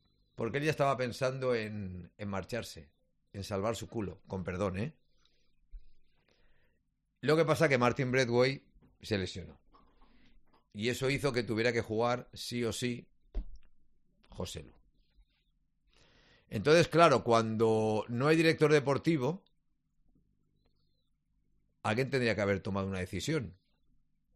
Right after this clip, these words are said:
sobre el tema de por qué dejamos marchar a José Lu por solo medio millón y si el Madrid luego lo quiere millón y medio.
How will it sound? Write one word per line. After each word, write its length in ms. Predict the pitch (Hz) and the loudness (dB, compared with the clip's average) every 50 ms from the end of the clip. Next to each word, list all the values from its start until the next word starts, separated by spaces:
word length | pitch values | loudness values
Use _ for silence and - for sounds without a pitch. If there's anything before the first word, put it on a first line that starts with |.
| _ _ _ _ _ _ _ _ | _ _ _ _ _ _ _ _
sobre 300 | - - 127 107 101 98 | -6 -2 0 0 2 0
el 100 | 92 87 | -2 0
tema 260 | 120 117 113 110 107 | -2 0 0 0 0
de 320 | 107 107 101 98 - - _ | 0 0 -2 -2 -6 -14 _
por 200 | - 110 104 95 | -4 -4 -4 -2
qué 140 | - 120 113 | -2 -2 0
dejamos 380 | 113 104 - - 110 110 110 107 | 0 0 -2 -2 -4 -4 -4 -4
marchar 340 | 101 95 87 - 113 107 107 | -4 -6 -4 -2 -2 0 0
a 60 | 101 | 0
José 320 | - 101 92 - 117 113 | -2 -2 -2 0 0 2
Lu 240 | 110 104 98 98 - _ _ _ _ _ _ _ _ _ _ _ _ _ _ - | 2 0 -2 -4 -6 _ _ _ _ _ _ _ _ _ _ _ _ _ _ -2
por 160 | - 101 98 | 0 0 0
solo 320 | - - 113 113 113 110 | 0 0 0 2 2 0
medio 240 | 104 110 104 101 104 | 0 -2 -4 -4 -4
millón 560 | 98 101 95 101 113 117 113 107 101 98 - _ _ _ _ _ _ _ _ _ _ - - - - - _ _ _ _ _ _ _ _ _ _ _ _ _ _ _ - | -4 -4 -4 0 0 0 0 -2 -6 -10 -12 _ _ _ _ _ _ _ _ _ _ -20 -20 -20 -20 -20 _ _ _ _ _ _ _ _ _ _ _ _ _ _ _ -4
y 140 | 117 120 107 | -4 -2 -2
si 140 | - 120 | 0 -2
el 60 | 110 110 | -2 0
Madrid 280 | 107 104 113 120 127 117 | 0 0 2 2 2 4
luego 200 | 120 113 117 113 | 4 4 4 4
lo 140 | 110 101 | 2 0
quiere 220 | - - 113 113 110 | 2 4 4 4 4
millón 280 | 104 107 104 101 98 | 2 0 0 0 -2
y 60 | 98 95 | -2 0
medio. 380 | 123 151 156 123 85 82 - | 0 0 0 -2 -4 -6 -10